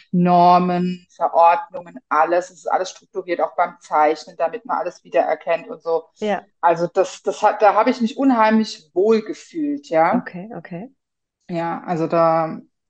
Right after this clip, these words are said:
Speaker 1: einfach so ein, ein Job ohne Strukturen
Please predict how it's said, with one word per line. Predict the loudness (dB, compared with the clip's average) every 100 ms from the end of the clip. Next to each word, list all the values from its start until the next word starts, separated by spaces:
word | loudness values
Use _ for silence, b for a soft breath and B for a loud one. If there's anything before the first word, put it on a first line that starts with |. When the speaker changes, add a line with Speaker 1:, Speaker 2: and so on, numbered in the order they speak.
| _
Speaker 1:
einfach | -4 0 0
so | 0 -4
ein, | -4 -12
ein | -14
Job | 0 0 0 -4 _
ohne | 0 4 4 4 0
Strukturen | -2 -10 -10 -8 -8 -10 -20 -6 -2 0 0 0 0 -2 -4